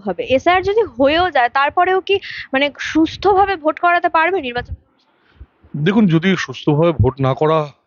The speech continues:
Speaker 2: যায়, আমি আবার বলছি, এর আগেও আমি বলেছিলাম, রাষ্ট্রপতি শাসন জারি হবে। এসআইআর তো করতেই হবে, এসআইআর করতে হবে, সুষ্ঠুভাবেই এসআইআর করতে হবে। যদি কারো নাম বাদ যায়, আমি বলছি, যেমন এই, এই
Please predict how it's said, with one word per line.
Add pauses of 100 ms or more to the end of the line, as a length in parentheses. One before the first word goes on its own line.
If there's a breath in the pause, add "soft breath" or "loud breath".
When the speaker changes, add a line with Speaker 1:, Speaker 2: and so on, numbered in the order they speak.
(300)
Speaker 2:
যায়,
আমি
আবার
বলছি, (680)
এর
আগেও
আমি
বলেছিলাম, (200)
রাষ্ট্রপতি
শাসন
জারি
হবে। (920 soft breath)
এসআইআর
তো
করতেই
হবে, (680)
এসআইআর
করতে
হবে,
সুষ্ঠুভাবেই
এসআইআর
করতে
হবে।
যদি
কারো
নাম
বাদ
যায়,
আমি
বলছি,
যেমন
এই,
এই